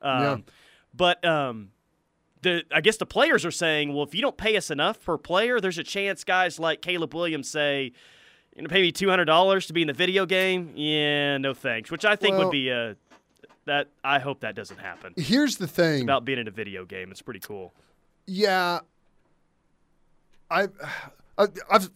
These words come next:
Speaker 2: I've talked about this before, right? The, um, whenever, oh gosh, this would probably have been, like, twenty fourteen or so when they made the game, and they had, like, a,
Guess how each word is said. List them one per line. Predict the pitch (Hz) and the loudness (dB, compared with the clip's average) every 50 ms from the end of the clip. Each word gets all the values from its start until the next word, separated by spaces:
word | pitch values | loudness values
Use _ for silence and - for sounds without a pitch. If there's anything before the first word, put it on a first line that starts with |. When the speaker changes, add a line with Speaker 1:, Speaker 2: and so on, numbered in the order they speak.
| 160 | -4
Speaker 2:
I've | 180 196 170 | -4 -2 0
talked | - 233 226 - | 2 2 2 2
about | 208 170 180 - | 2 2 2 2
this | - 170 - | 2 -2 -2
before, | - 147 143 - - 180 156 143 135 | -2 -4 -4 0 2 4 4 4 4
right? | 135 135 143 147 143 - | 4 4 4 4 2 0
The, | 135 120 147 147 143 143 143 | -2 2 4 4 4 6 4
um, | 139 135 131 127 127 123 120 117 110 107 107 - _ _ _ _ _ _ _ _ _ _ _ _ _ - | 4 4 4 4 2 2 -2 -4 -6 -8 -10 -14 _ _ _ _ _ _ _ _ _ _ _ _ _ -2
whenever, | 147 156 156 156 151 135 117 151 156 151 147 143 139 135 135 131 123 - _ _ _ _ _ _ _ _ _ _ _ - | 0 2 2 2 2 0 0 0 2 4 4 4 4 2 2 0 -2 -4 _ _ _ _ _ _ _ _ _ _ _ -18
oh | - 131 131 | -16 -16 -10
gosh, | - - 147 143 143 - | -6 -4 -2 -2 -2 -2
this | - 175 - - | -4 -4 -4 -4
would | 175 143 - - | -6 -6 -6 -2
probably | - 175 156 160 156 160 143 143 160 156 | 2 4 4 4 4 2 0 0 2 2
have | 147 120 | 2 0
been, | 113 156 156 151 | 0 0 0 0
like, | 147 135 - - | 0 -2 -4 -6
twenty | - - 160 160 160 160 160 156 156 151 147 147 139 | -6 -2 0 2 2 2 2 2 0 0 -2 -2 -4
fourteen | - - 170 165 160 165 - - 165 160 160 160 160 160 | -4 -2 -2 -2 -2 -2 -2 -2 0 0 2 2 2 0
or | 165 156 | 0 -2
so | - - - 170 156 160 156 151 151 156 156 156 147 147 _ _ _ _ _ _ _ _ _ _ _ _ _ | -2 -2 2 4 4 4 4 4 4 2 2 0 -2 -6 _ _ _ _ _ _ _ _ _ _ _ _ _
when | - 151 151 | -2 0 0
they | 151 156 | 2 2
made | 156 156 151 147 - | 2 2 0 0 0
the | 151 | -2
game, | 131 123 156 156 156 156 156 156 156 156 156 156 - | -4 -2 0 0 2 2 2 0 2 0 0 -2 -2
and | 139 143 | -2 -2
they | 147 147 | 0 0
had, | 143 151 156 143 131 | 2 0 0 0 0
like, | 143 143 143 143 151 | 0 0 0 0 0
a, | 143 135 135 131 131 127 123 120 117 110 | 0 2 2 2 2 2 2 0 0 -2